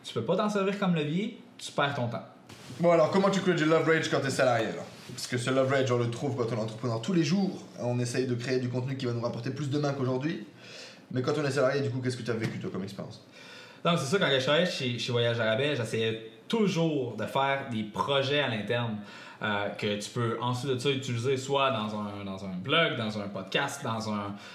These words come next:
Speaker 1: euh, n'importe quelle forme sur YouTube, euh, tu peux faire des conférences, n'importe quelle façon, de ré-, de, des articles sur Mé-, Medium, LinkedIn, euh, pour être capable de, de, de, d'avoir un track record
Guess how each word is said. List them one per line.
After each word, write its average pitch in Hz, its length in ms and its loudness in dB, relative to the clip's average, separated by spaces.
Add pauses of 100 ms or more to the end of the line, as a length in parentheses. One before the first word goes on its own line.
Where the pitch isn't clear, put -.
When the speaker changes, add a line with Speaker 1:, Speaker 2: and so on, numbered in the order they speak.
(180)
Speaker 1:
euh, 101 200 -2
n'importe 165 260 2
quelle 175 180 2
forme 165 280 0
sur 113 180 -6
YouTube, 165 480 0 (320)
euh, 110 140 0
tu 110 60 -4
peux 120 60 -6
faire 123 120 0
des 113 80 0
conférences, 135 680 0
n'importe 214 800 2
quelle 147 160 0
façon, 170 420 -2 (240)
de 120 60 2
ré-, 147 340 0
de, 120 80 -6
des 110 200 0
articles - 280 -4
sur 131 140 -4
Mé-, 117 240 -2
Medium, 131 520 0
LinkedIn, 139 580 0 (340)
euh, 107 360 0 (380)
pour 226 300 2
être 190 100 0
capable 147 520 0
de, 110 220 2
de, 107 180 -2
de, 101 140 -2
d'avoir 113 360 -2
un 156 60 0
track 156 320 -4
record 131 420 -2